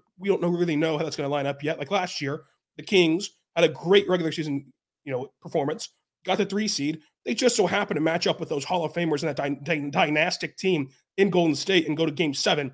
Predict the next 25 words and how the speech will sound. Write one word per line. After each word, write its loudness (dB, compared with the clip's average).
You -8
can't 4
really 4
count -4
that -2
as -4
a -4
failure, 2
even 0
though 2
the -6
higher 2
seed -4
didn't 0
get -4
out 0
of -2
the -4
first -8
round. -6
So -2
the, -8
the, 0
the 0
pressure 0